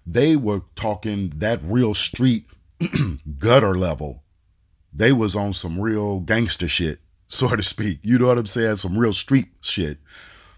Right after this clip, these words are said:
But the climate <clears throat> and the abuse that they saw going on, the injustice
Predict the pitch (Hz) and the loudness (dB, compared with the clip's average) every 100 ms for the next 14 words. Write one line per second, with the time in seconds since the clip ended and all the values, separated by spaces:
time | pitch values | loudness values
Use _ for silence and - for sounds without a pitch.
0 | - - 76 160 147 95 - _ - - | -18 -10 2 4 4 0 -8 _ -20 -20
1 | - _ _ - 92 - - 120 135 135 | -20 _ _ -6 -6 -6 -4 0 2 0
2 | 113 87 82 _ _ _ - - 202 160 | 0 -2 -6 _ _ _ -4 4 6 6
3 | 139 78 71 - - 107 95 92 92 76 | 4 0 -10 -16 -8 -4 -2 -2 -2 -4
4 | 67 85 117 120 - - _ _ - 78 | -6 0 2 2 -2 -10 _ _ -12 -6
5 | 98 87 78 _ _ _ _ _ 76 104 | -4 -4 -6 _ _ _ _ _ -6 -4
6 | 117 - 104 101 85 98 92 92 101 98 | 0 0 0 -4 -4 -4 -2 -2 -2 -4
7 | 82 98 82 69 69 98 127 113 - 85 | -4 -4 -6 -6 -6 -2 0 0 -2 -6
8 | 73 - | -8 -10